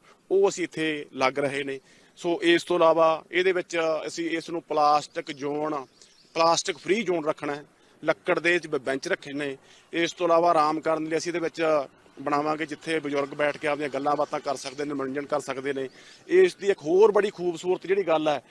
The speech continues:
ਜਿਹੜੀ ਬਠਿੰਡੇ ਦੇ ਵਿੱਚ ਪਹਿਲਾਂ ਕਿਤੇ ਨਹੀਂ ਹੋਈ। ਸਾਡਾ ਬਠਿੰਡਾ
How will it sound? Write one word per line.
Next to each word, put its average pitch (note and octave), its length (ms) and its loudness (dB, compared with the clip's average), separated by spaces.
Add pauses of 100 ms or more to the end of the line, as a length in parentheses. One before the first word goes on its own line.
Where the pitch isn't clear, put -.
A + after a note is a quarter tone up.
(260)
ਜਿਹੜੀ F3+ 460 4 (400)
ਬਠਿੰਡੇ D#3 340 -2
ਦੇ G3 60 6
ਵਿੱਚ F#3+ 140 0
ਪਹਿਲਾਂ G3+ 220 0
ਕਿਤੇ G3+ 240 2
ਨਹੀਂ G#3 120 4
ਹੋਈ। B2+ 160 -2 (160)
ਸਾਡਾ D3 320 4
ਬਠਿੰਡਾ D3+ 460 2